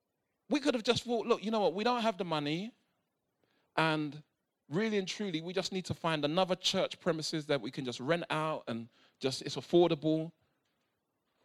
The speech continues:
Taking on this lease and da, da, da, da, da, da, da." But as we began to talk, it was clear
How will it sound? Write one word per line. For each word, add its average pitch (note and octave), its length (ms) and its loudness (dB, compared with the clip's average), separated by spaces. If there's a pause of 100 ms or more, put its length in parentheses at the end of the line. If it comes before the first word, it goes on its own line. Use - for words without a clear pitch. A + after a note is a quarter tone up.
(680)
Taking F#3+ 340 8
on E3+ 140 0
this E3+ 180 -2
lease D3+ 520 -4
and C#3+ 160 -10
da, F#3 140 2
da, F3+ 120 -2
da, F3 120 -4
da, E3+ 100 -6
da, E3+ 120 -8
da, E3 120 -6
da." D#3 300 -6 (1400)
But D3 160 -6
as F3+ 180 -8
we F#3+ 80 -10
began F3+ 380 -8
to - 160 -14
talk, - 420 -4
it - 100 -12
was B2+ 120 -14
clear F3+ 840 -6